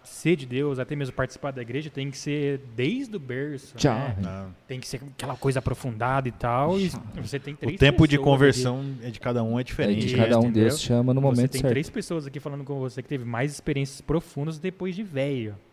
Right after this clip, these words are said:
Speaker 1: né?
Speaker 3: Não,
Speaker 1: Depois
Speaker 3: velho
Speaker 1: de
Speaker 3: não, assim também, né?
Speaker 1: modo de falar, né?
Speaker 3: É.
Speaker 1: Depois dos dezoito ali.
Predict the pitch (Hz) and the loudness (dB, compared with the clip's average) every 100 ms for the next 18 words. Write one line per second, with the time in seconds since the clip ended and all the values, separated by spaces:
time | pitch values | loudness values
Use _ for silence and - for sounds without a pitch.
0 | - 113 123 113 117 101 117 170 143 107 | -14 -10 -8 -2 -2 2 4 4 4 2
1 | 113 110 98 98 101 110 95 85 - - | 0 0 0 0 0 -2 -6 -12 -20 -18
2 | 240 202 202 196 - 214 120 117 123 123 | -12 -8 -6 -6 -8 -6 -6 -6 -4 -2
3 | 196 208 170 156 123 120 113 110 | 0 -2 -4 -10 -6 -4 -4 -10